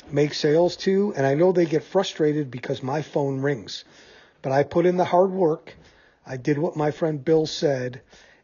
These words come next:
and I nurtured those relationships. And it works. It's magic. So I hope you can do the same. And if you like this piece of business advice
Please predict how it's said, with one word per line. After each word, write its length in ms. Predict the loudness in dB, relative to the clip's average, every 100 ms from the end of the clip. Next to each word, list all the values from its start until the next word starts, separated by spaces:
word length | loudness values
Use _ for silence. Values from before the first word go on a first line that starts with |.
| -6
and 280 | -2 0 0
I 140 | -2
nurtured 640 | 0 0 0 -4 -6 -8 -20 -6
those 240 | -4 -2
relationships. 1000 | -4 -2 -2 -4 -10 -12 -12 -12 -14 -16 _ _ _ _ _ -8
And 380 | -4 -4 -4
it 100 | -6
works. 720 | -8 2 2 2 -6 -14 -16 -18
It's 240 | -12 -12 -10
magic. 680 | -8 -6 -6 -8 -14 -20 -20 _ _ _ _ _
So 480 | -4 0 0 -2 -8 _ _ _ _ _ _ -20 -6
I 60 |
hope 240 | -2 -2 -2
you 80 | -6
can 160 | -4
do 140 | -2 -2
the 80 |
same. 400 | -2 -2 -2 -6 -14 _ _ _ _ _
And 140 | -4 -4
if 100 | -2
you 120 | -2
like 300 | 2 2 2
this 180 | 0 0
piece 320 | -4 -6 -6
of 160 | -6 -4
business 360 | -4 -4 -4
advice 540 | -2 -2 -2 -4 -14